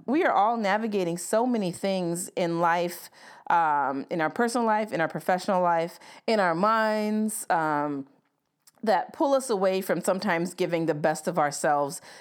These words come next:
because we, we're not always sure how to compartmentalize all of the areas, um, that are going on in our life that require our attention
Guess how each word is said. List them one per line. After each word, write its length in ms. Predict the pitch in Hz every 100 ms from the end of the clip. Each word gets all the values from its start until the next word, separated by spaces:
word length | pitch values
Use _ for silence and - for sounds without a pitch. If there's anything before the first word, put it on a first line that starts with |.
| -
because 320 | 190 - 208
we, 220 | 185 185 -
we're 100 | 190
not 180 | 185 202
always 340 | 175 175 170
sure 200 | - 180
how 140 | 170 170
to 220 | 151 139
compartmentalize 880 | - 165 185 151 160 160 147 147 143 - - - _ -
all 280 | 185 202
of 80 | 175
the 180 | 165 151
areas, 640 | 170 147 104 95 76 175 - - - - -
um, 400 | 160 147 147 143
that 140 | 170
are 60 | 160
going 340 | 160 170 165
on 220 | - 160 151
in 120 | 160
our 120 | 151
life 380 | 147 147 151 -
that 220 | 175 -
require 640 | 170 175 - 202 214 214
our 160 | - 156
attention 560 | 147 - 202 196 143